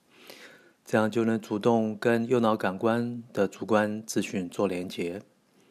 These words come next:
这就是目前你所能够做的。如果你继续西瓦超心灵感应的学习，你就可以使用右脑的讯息，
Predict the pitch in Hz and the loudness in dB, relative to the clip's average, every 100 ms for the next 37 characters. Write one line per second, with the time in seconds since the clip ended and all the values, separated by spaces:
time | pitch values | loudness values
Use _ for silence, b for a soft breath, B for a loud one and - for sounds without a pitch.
0 | b _ _ _ _ - 107 104 95 104 | b _ _ _ _ -4 0 0 -2 -4
1 | 104 95 98 95 107 107 90 87 - - | -4 -4 -4 -4 -8 -8 -10 -8 -8 -6
2 | 95 98 98 98 87 - _ B B B | -4 -2 0 0 -2 -8 _ B B B
3 | B B B 151 147 131 117 147 - 147 | B B B 2 4 4 0 -6 -4 0
4 | 139 117 95 - 143 135 104 95 135 120 | 2 2 0 -4 0 2 2 2 0 0
5 | 131 117 107 98 104 127 104 - 113 - | 0 -2 0 -2 -2 -2 -2 0 0 0
6 | 110 117 117 101 127 123 - 117 127 - | -4 -2 -4 -4 -2 -2 0 -2 -2 -4
7 | 95 92 95 131 107 87 80 - 139 - | -2 -2 -2 0 0 -2 -6 -10 -10 -14
8 | - 110 90 - | -6 -6 -6 -12